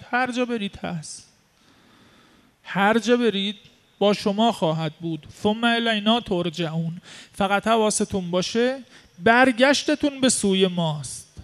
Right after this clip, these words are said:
آخر دست با من خدا کار دارید.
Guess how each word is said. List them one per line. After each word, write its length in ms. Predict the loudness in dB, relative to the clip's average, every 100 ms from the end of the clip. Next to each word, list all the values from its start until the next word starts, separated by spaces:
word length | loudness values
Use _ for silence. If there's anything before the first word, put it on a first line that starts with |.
| -20 _ _ _ _ _ _ _
آخر 600 | 6 8 8 6 4 6 6
دست 380 | 6 4 2
با 100 | 2
من 300 | 4 2 0
خدا 400 | 0 0 2 4 2
کار 340 | 2 2 2
دارید. 560 | 0 -2 -2 -2 -4